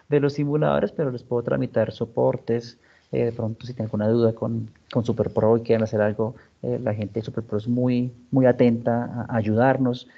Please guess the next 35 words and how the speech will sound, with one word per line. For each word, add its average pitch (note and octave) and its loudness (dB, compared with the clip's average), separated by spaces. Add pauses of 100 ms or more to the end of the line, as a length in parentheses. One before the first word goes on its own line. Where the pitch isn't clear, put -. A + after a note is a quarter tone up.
(200)
De A#2+ -2
hecho, A2+ -4
en A#2 -2
alguna A2+ -2
oportunidad, A2 -4
en F#2 -6
trabajo A2+ 2
de A#2 -8
clase, G2 -4
nos A#2 -2
ayudaron G2+ 0
bastante A2 -2
para A2 0
una, G2+ -4 (520)
una A2+ 2
simulación G#2+ 0
de, G2+ 0 (480)
de G#2+ -4
tratamiento G2 0
de C3 4
aguas, C#3+ 2 (460)
en A#2+ 2
general G2+ 0
también A2 2
los A2 4
de A2 4
productos G2 2
químicos, B2 2
si A2 4
hay G2 4
algún G#2 -4
problema A2+ 2
con A#2+ 0
el A2+ -2
simulador, G#2 0